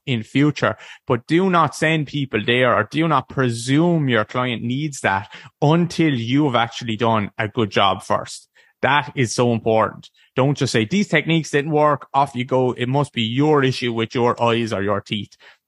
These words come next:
No, you first presume that you haven't coached them well enough and you haven't chosen the right technique and you're actually going down the wrong path with them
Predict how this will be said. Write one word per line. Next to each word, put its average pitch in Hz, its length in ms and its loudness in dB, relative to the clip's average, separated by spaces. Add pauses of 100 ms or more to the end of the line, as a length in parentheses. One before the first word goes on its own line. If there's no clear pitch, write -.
(220)
No, 110 320 0 (420)
you 156 520 2 (160)
first 165 340 0
presume 135 400 0
that 110 160 -4
you 127 140 2
haven't 123 260 -2
coached 170 420 -2
them 147 140 -2
well 131 220 2
enough 180 420 0 (380)
and 123 160 0
you 127 100 4
haven't 131 220 2
chosen 131 420 0
the 117 100 -2
right 110 200 0
technique 143 640 -4
and 120 160 2
you're 123 180 4
actually 117 360 -2
going 117 320 0
down 117 240 2
the 104 80 0
wrong 117 420 2
path 113 420 -2
with 127 220 -4
them 147 280 0